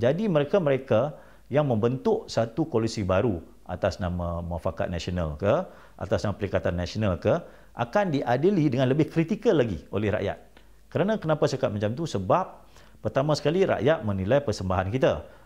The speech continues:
Kedua, rakyat melihat trust, ke-, kepercayaan.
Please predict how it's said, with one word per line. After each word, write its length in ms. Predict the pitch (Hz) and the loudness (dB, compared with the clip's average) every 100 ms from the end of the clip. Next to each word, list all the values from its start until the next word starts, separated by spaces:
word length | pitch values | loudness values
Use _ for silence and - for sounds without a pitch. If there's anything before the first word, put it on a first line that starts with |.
| - | -6
Kedua, 560 | - 131 170 90 90 87 | -2 2 4 4 0 -2
rakyat 240 | 110 156 | 0 0
melihat 640 | 113 95 120 165 - - - | 0 0 0 0 -6 -10 -2
trust, 400 | 165 139 - 117 | 0 -2 -2 -2
ke-, 160 | 117 | -2
kepercayaan. 800 | - 113 127 143 165 165 85 101 | -4 -4 0 2 2 2 -2 -8